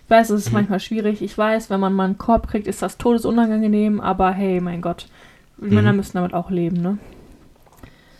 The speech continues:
Speaker 1: Ähm,
Speaker 2: Johanna, kurze
Speaker 1: ja?
Speaker 2: Frage. Wie würdest du zu einem Jungen hingehen? Szenario, ich stehe an der Bar.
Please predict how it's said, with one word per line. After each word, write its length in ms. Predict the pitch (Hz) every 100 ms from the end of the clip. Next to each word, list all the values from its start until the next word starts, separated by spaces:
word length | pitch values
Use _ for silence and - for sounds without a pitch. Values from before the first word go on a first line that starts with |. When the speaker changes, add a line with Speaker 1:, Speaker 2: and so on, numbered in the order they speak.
| - _ -
Speaker 1:
Ähm, 600 | - 220 214 208 214 208 -
Speaker 2:
Johanna, 400 | 120 123 151 175 -
kurze 220 | - 117 107
Speaker 1:
ja? 40 |
Speaker 2:
Frage. 320 | 107 113 127
Wie 120 | 113
würdest 280 | 113 113 -
du 240 | 117 113 - - _ _
zu 140 | -
einem 140 | 113 101
Jungen 180 | 110 117
hingehen? 400 | 117 113 123 131 - -
Szenario, 540 | - 98 101 113 120 120
ich 120 | 110
stehe 140 | - 87
an 80 | 90
der 80 |
Bar. 280 | 87 92 110